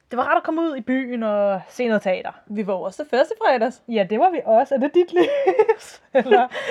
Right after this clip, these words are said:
Speaker 2: Jeg ved ikke, om jeg må, er berettiget til at kalde det mit lys mere, fordi så siger jeg det bare hele tiden. Nej, det, jeg tror ikke, jeg tror ikke, i fredags var mit lys. Jeg tror... Øhm,
Speaker 1: <laughs> Ja.
Speaker 2: jeg tror, hvad er mit lys? Hvad, <laughs> oh, jeg,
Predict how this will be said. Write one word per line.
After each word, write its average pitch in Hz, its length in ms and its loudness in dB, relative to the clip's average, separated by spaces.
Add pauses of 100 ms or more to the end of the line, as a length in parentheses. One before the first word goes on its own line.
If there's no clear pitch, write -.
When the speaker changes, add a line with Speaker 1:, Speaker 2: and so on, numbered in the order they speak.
(160)
Speaker 2:
Jeg 254 120 2
ved 254 140 6
ikke, 247 120 0
om 240 100 -2
jeg 233 120 2
må, 226 180 2 (100)
er 233 100 0
berettiget 214 580 0
til 226 80 -4
at 220 80 -4
kalde 214 140 0
det 208 80 -6
mit 202 100 -8
lys 214 220 -6
mere, 302 100 4
fordi 208 200 -2
så 302 160 2
siger 240 120 0
jeg 214 60 2
det 214 80 -2
bare 202 280 4
hele 208 140 -4
tiden. 202 220 -8 (760)
Nej, 220 280 -2
det, 226 60 2
jeg 226 80 2
tror 240 160 0
ikke, 208 300 -2
jeg 196 120 -2
tror 226 100 -2
ikke, 208 120 -4
i - 20 -12
fredags 190 260 -6
var 202 60 -8
mit 190 160 -8
lys. 190 280 -12
Jeg 202 100 -10
tror... 214 400 0
Øhm, 226 600 0 (200)
Speaker 1:
<laughs> 254 80 -2 (1040)
Ja. 226 200 -2 (280)
Speaker 2:
jeg 226 120 -4
tror, 226 380 0
hvad 220 220 4
er 220 120 4
mit 220 200 -4 (160)
lys? 214 300 -10
Hvad, 208 200 -4 (260)
<laughs> 233 180 -4
oh, 208 240 2
jeg, 190 140 0